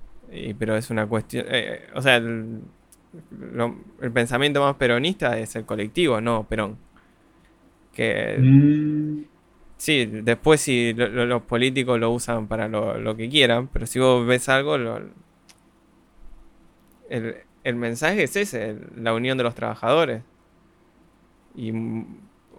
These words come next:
Speaker 1: el pensamiento peronista intelectual, ¿no? Después en la práctica, qué sé yo, de, de, con el peronismo llegó Menem, no sé, que es,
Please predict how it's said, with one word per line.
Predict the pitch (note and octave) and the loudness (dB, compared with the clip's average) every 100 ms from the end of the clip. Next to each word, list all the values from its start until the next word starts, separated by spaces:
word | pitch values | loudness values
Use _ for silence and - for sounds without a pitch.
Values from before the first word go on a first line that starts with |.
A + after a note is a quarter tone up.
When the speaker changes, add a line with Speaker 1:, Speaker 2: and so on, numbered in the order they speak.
| - | -12
Speaker 1:
el | A2 G#2+ | -10 -4
pensamiento | A2 A2 A2+ B2+ A#2+ A2 | -6 -2 -2 0 0 0
peronista | A#2 A2+ A#2+ A#2+ | 0 0 -2 -4
intelectual, | A#2 A2 G#2+ G#2 A2+ G#2+ | -4 -4 -4 0 0 2
¿no? | A2 | 0
Después | G#2+ G#2 A#2 | -2 -4 -6
en | A2+ | -2
la | A2 | -2
práctica, | B2 A#2 A#2 A2+ A2+ A2 G#2 G#2+ D#3 _ - _ _ - | 0 0 -2 -6 -4 -4 -8 -12 -16 _ -20 _ _ -16
qué | A#2 | -12
sé | A2 | -8
yo, | - G#2+ | -6 -6
de, | G#2+ - | -6 -8
de, | A#2 A2+ A2 A2+ G#2+ | -10 -12 -6 -6 -6
con | - A2+ | -4 -2
el | G#2+ | 0
peronismo | A2+ A#2 B2 A2+ | 0 0 -2 -4
llegó | - A#2 | -2 0
Menem, | B2 A#2+ A2 G#2+ A2+ | 2 0 0 -6 -12
no | A2+ | -8
sé, | B2 A2 A2+ - | -6 -6 -8 -14
que | - | -14
es, | A#2+ | -14